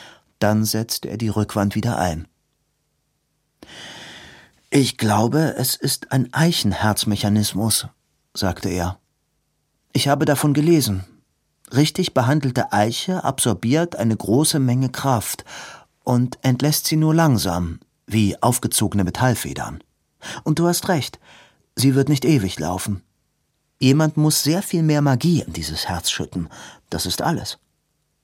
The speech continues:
Als würde man eine Pflanze gießen, wenn die Pflanze bloß alle hundert Jahre Wasser bräuchte.“ „Oh, das klingt leicht.“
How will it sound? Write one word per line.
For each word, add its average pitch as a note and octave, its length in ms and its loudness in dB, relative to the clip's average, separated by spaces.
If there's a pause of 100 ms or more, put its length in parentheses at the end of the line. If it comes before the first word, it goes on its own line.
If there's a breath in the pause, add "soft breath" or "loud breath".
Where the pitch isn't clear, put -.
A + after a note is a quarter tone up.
(760 loud breath)
Als C3+ 180 0
würde G3+ 160 2
man F3 280 2
eine C#3+ 160 0
Pflanze F3 600 2
gießen, F#2+ 600 0
wenn G2+ 120 0
die A2 80 -2
Pflanze C3+ 560 0
bloß C3+ 380 -2 (120)
alle C#3 260 4
hundert D3 300 0
Jahre D3+ 340 2
Wasser C#3+ 240 0
bräuchte.“ F2 500 -6 (1200)
„Oh, D#4 140 6
das E3 220 2
klingt A3+ 240 2
leicht.“ A2 460 4